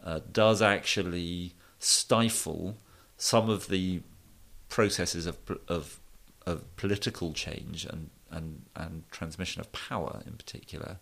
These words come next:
that you write about in your book as being part of what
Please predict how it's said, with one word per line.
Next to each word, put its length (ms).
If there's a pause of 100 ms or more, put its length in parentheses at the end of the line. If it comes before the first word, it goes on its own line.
(520)
that 300
you 120
write 240
about 260
in 60
your 100
book 240
as 120
being 240
part 400
of 280 (380)
what 320